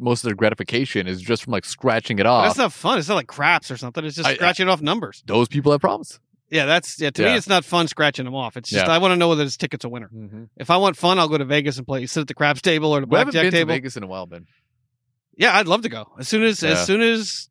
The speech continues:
Speaker 2: everything is, you know,
Speaker 1: Uh, in Vegas, it's, I'm sure it's probably back to normal
Speaker 2: Ah,
Speaker 1: almost.
Speaker 2: it's not quite what you would want
Speaker 1: There,
Speaker 2: it
Speaker 1: there
Speaker 2: to
Speaker 1: might
Speaker 2: be.
Speaker 1: be a, there might be a, a, a plexigla-, plexiglass divider between me and you at the, at the craps table, but it's there.
Speaker 2: It is there, but it's missing the true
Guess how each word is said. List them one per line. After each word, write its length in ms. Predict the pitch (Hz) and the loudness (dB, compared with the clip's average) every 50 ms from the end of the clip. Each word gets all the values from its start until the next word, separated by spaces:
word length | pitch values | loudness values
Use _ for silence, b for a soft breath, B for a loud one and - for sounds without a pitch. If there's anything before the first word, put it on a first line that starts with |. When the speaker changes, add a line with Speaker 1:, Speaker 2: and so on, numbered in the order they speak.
| - 156 | -6 -2
Speaker 2:
everything 540 | 165 208 226 220 208 220 208 190 220 214 214 | 0 0 0 0 0 -2 -2 0 2 2 4
is, 260 | 220 202 185 160 139 131 120 90 | 2 2 0 -4 -10 -16 -18 -8
you 140 | 117 147 156 | -2 0 2
know, 160 | 151 139 135 131 - | 2 2 0 -2 -4
Speaker 1:
Uh, 140 | - 123 - - | -2 0 0 0
in 140 | 143 - 123 | 0 0 2
Vegas, 320 | 120 151 214 311 311 139 110 92 | 2 2 2 0 -2 -4 -4 -6
it's, 120 | 101 - - - | -6 -8 -6 -6
I'm 140 | - 104 101 | -6 -6 -4
sure 140 | - - 185 | -4 -4 -6
it's 100 | - - _ _ _ - | -6 -6 _ _ _ 0
probably 160 | 107 110 107 | 0 0 0
back 160 | 87 - 98 | 0 -4 -6
to 40 | - 165 214 | -4 -4 -2
normal 160 | 214 202 214 | 0 0 2
Speaker 2:
Ah, 100 | 226 226 | 2 2
Speaker 1:
almost. 100 | 226 185 | 0 -2
Speaker 2:
it's 100 | 175 175 | -4 -6
not 280 | 180 190 220 226 220 - _ _ _ _ _ - - _ _ | -4 -4 -4 -4 -4 -6 _ _ _ _ _ -20 -20 _ _
quite 380 | 151 160 180 190 190 190 175 _ _ _ _ | -4 -2 0 0 0 0 -2 _ _ _ _
what 200 | 135 143 151 147 | -8 -6 -4 -2
you 80 | 143 | -2
would 140 | 139 139 127 | -2 -2 -4
want 240 | 117 123 147 156 156 | -2 2 4 4 4
Speaker 1:
There, 80 | 151 | 4
Speaker 2:
it 20 | 147 | 4
Speaker 1:
there 80 | 156 175 | 2 4
Speaker 2:
to 40 | 190 | 4
Speaker 1:
might 80 | 233 - | 4 2
Speaker 2:
be. 60 | 143 | 4
Speaker 1:
be 100 | 208 180 | 2 2
a, 120 | 143 127 123 | 2 2 2
there 100 | 143 156 | 2 4
might 140 | 180 180 | 4 2
be 120 | - 175 165 | 2 2 2
a, 60 | 135 107 | 4 4
a, 420 | 104 110 107 - 107 104 101 - - | 4 4 4 4 4 2 2 2 2
a 160 | 101 98 92 _ _ _ | 0 0 0 _ _ _
plexigla-, 800 | - - - 135 139 - - 151 127 - - 127 113 113 110 110 - - 113 _ | -12 -2 0 0 0 0 -4 -6 -6 -2 2 2 4 4 2 0 -2 -8 -18 _
plexiglass 640 | - - 139 131 - 135 123 113 113 110 113 117 - - | -4 -4 -4 -4 -4 -8 -2 2 4 4 4 2 0 -2
divider 440 | 113 92 85 95 92 101 110 117 | -4 0 2 2 2 4 2 0
between 340 | 107 104 98 - 120 113 107 | -2 -2 -6 -4 -4 -2 0
me 160 | 107 104 104 | 0 0 0
and 80 | 98 98 | 2 2
you 140 | 98 104 107 | 2 2 2
at 80 | 101 - | 0 2
the, 360 | 101 90 87 87 85 165 - b b b b b b | 2 2 2 2 2 -2 -4 b b b b b b
at 120 | - 104 | -2 0
the 80 | - 95 | 0 -2
craps 340 | - - 110 98 110 - - | -2 -2 0 0 0 -4 0
table, 340 | - 131 131 127 131 139 131 | 0 0 2 2 0 -2 0
but 300 | 107 101 95 95 - - _ _ - | 2 2 2 2 2 -2 _ _ -14
it's 160 | 117 120 - | -14 -12 -6
there. 280 | - 107 107 110 120 - _ _ _ _ _ _ _ _ _ _ _ _ _ _ b b b b b b b - | -6 -4 -4 -4 -6 -10 _ _ _ _ _ _ _ _ _ _ _ _ _ _ b b b b b b b -4
Speaker 2:
It 100 | 175 202 | 0 2
is 140 | 233 226 202 | 2 2 4
there, 220 | 175 170 185 202 202 | 4 4 4 4 4
but 120 | 180 185 | 4 2
it's 180 | 165 160 139 143 | 2 2 -2 -2
missing 420 | 143 165 180 170 - 185 170 160 147 | 0 0 0 0 2 0 0 0 0
the 100 | 139 131 | -2 -6
true 800 | - - - - 165 165 160 156 156 151 147 143 135 127 120 | -8 -10 -10 -4 -2 0 0 2 0 0 -2 -4 -6 -10 -12